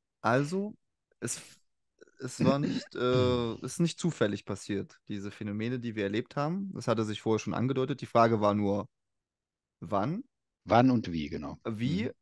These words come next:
Speaker 1: Aber das Ziel war eigentlich auch schon klar sozusagen. Also, in welche Richtung sich das
Speaker 2: Ja.
Speaker 1: grob bewegt.
Speaker 2: Ja.
Speaker 1: Das war eigentlich auch schon mehr oder weniger klar. Ähm,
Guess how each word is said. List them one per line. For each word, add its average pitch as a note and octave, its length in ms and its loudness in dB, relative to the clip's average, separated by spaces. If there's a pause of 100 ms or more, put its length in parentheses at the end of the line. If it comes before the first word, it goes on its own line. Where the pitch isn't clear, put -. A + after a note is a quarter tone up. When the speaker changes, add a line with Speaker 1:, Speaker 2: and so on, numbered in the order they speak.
(120)
Speaker 1:
Aber B2 520 6
das B2 260 -2
Ziel G3+ 280 0
war C#3 120 6
eigentlich C#3+ 240 4
auch C#3+ 180 6
schon G#2+ 460 0 (340)
klar B2 300 6
sozusagen. G2 560 -4
Also, G2 380 0 (440)
in B2 200 2
welche A#2+ 280 2
Richtung A2+ 520 -2
sich G#2+ 140 -10
das - 140 -10
Speaker 2:
Ja. D#2 180 0
Speaker 1:
grob - 100 -4 (280)
bewegt. G#2+ 360 -2
Speaker 2:
Ja. - 140 -10
Speaker 1:
Das A2+ 160 -8
war A#2+ 120 6
eigentlich A2 240 0
auch A2 120 2
schon D#3 340 -2 (640)
mehr A2 160 0
oder B2 120 2
weniger A#2 520 -2 (440)
klar. B2 380 -2 (1500)
Ähm, C3+ 720 4